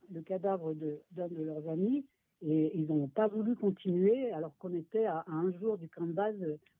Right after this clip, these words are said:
du K deux. Donc, euh, euh, c'est, c'est vraiment différent, le Pakistan, parce que il n'y a pas de Sherpa. Et justement, là, là, là, il y a donc aucun porteur d'altitude. Et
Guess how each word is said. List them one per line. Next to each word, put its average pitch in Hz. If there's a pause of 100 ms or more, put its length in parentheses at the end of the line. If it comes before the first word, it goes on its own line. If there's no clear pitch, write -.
(400)
du 160
K 175
deux. 170 (380)
Donc, 196
euh, 180 (220)
euh, 185 (140)
c'est, 175 (540)
c'est 185 (200)
vraiment 247
différent, 233
le 262
Pakistan, 220
parce 190 (160)
que 165 (580)
il 165
n'y 165
a 165
pas -
de 233
Sherpa. 185
Et 151 (320)
justement, 233
là, 175 (180)
là, 165 (140)
là, 214
il 180
y 175
a 185
donc 190 (100)
aucun 247
porteur 220
d'altitude. 190 (140)
Et 160